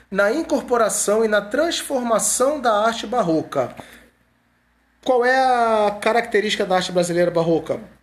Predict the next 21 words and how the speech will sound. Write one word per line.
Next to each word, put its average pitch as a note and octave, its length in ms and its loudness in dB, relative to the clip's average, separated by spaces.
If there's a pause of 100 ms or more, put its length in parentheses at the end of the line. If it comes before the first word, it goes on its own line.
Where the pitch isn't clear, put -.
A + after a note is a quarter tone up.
(280)
Nós E3 220 0
falamos F#3 680 2
aqui F#3 280 -2
rapidinho, F#3 480 -2
tá? F#3 340 -2 (1900)
Quarta G3+ 440 2
questão. F3+ 720 0 (1160)
A F#3 120 0
pintura B3+ 400 0
de C#4 80 2
Manuel A3 380 2
da F#3+ 100 0
Costa G3 240 -2
Ataíde F3 380 0
no D#3+ 100 -2
teto E3+ 220 -2
da E3 80 0
igreja D#3+ 160 0
de - 80 -6
São D#3 100 -4
Francisco D3 680 -4